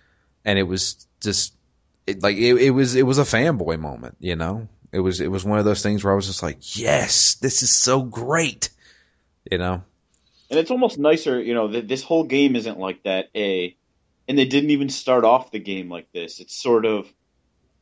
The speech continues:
Speaker 2: you know, we're already most of the way through the game, and then all of a sudden you get your huge nostalgia moment. So it's, it's i-, almost interesting that they saved it for this deep into the experience.
Speaker 1: Yeah, it seems like they're, they're, they're ramping up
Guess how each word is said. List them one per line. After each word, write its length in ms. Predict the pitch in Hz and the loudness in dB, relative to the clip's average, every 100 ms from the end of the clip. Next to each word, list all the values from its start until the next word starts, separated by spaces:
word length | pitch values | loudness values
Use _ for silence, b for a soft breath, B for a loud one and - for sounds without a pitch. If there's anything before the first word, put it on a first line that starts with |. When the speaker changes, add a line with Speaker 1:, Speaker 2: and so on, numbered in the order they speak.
| - | -8
Speaker 2:
you 80 | 120 | -4
know, 100 | 107 | -4
we're 320 | 101 120 123 | -2 2 4
already 460 | 127 123 131 127 | 6 4 2 0
most 360 | 117 117 120 - | -2 -2 -4 -6
of 60 | 110 | -4
the 60 | |
way 160 | 107 110 | 0 -2
through 180 | 113 104 | -4 -8
the 80 | |
game, 340 | 95 117 123 110 | -4 0 0 0
and 160 | 101 | -2
then 120 | 104 113 | -2 0
all 180 | 101 | -2
of 60 | 101 | -4
a 100 | 98 | -8
sudden 260 | - 98 98 | -6 -6 -6
you 120 | 95 | -8
get 160 | 98 | -8
your 80 | 92 | -10
huge 340 | 82 107 98 92 | -8 -8 -8 -10
nostalgia 460 | 95 - 95 92 | -10 -6 -4 -4
moment. 360 | 92 90 87 82 | -8 -10 -10 -10
So 160 | 104 | -6
it's, 200 | 92 - - _ _ _ _ | -6 -8 -18 _ _ _ _
it's 120 | - | -10
i-, 160 | 139 139 _ | -8 -8 _
almost 300 | - 131 123 | 0 0 0
interesting 380 | 131 - - 113 | -4 -6 -4 -4
that 100 | 104 | -2
they 80 | 104 | -4
saved 400 | - 113 110 98 | -2 0 -2 -2
it 160 | 90 - | -10 -6
for 280 | 92 87 90 _ _ _ _ _ - | -6 -6 -10 _ _ _ _ _ -8
this 160 | 110 | -8
deep 320 | - 185 107 | -6 -4 -2
into 160 | 107 95 | -4 -4
the 100 | 92 | -6
experience. 720 | 90 - 98 92 85 - - _ _ B B B B B - | -6 -6 -4 -4 -8 -14 -20 _ _ B B B B B 4
Speaker 1:
Yeah, 200 | 156 143 | 6 8
it 100 | 135 | 6
seems 220 | 180 165 | 4 2
like 180 | 165 - | 2 4
they're, 200 | 131 113 | 2 2
they're, 380 | 117 120 110 95 | 2 2 2 2
they're 260 | 110 104 | 2 2
ramping 640 | 98 98 117 127 - 107 101 | -2 0 0 0 -2 -4 -2
up 260 | 110 - | -2 -4